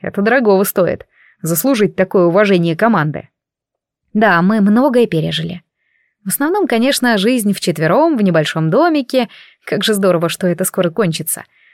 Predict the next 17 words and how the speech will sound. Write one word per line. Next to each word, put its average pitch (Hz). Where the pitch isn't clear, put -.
Хотя 190
мы 240
до 208
сих -
пор 302
старательно 208
избегаем 196
близости, 180
и 180
это 240
начинает 254
напрягать. 208
«Может, 208
свидание?» — 220
вдруг 160
поинтересовался 180
Тритон. -